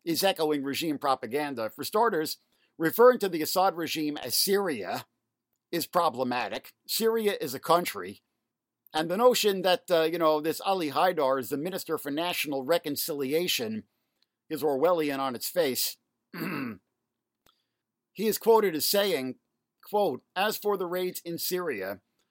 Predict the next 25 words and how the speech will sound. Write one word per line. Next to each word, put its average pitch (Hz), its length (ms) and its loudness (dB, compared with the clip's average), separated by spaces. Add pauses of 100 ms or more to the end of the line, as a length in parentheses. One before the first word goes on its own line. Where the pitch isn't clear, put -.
(100)
I 151 120 -4
say 202 180 -2
that 156 100 -2
what 175 220 2
has 208 100 -4
happened 175 320 -2
so 175 240 0
far 135 260 -2
is 123 60 -6
proceeding 330 600 -4
in 254 80 -2
the 226 80 2
right 226 260 4
direction 175 640 -2
in 110 80 -8
terms 190 300 -8
of 151 80 -10
informing 240 520 0
the 226 100 0
Syrian 220 440 -2
government 170 500 0
and 143 120 -8
by 135 100 0
not 196 260 -2
targeting 190 600 -2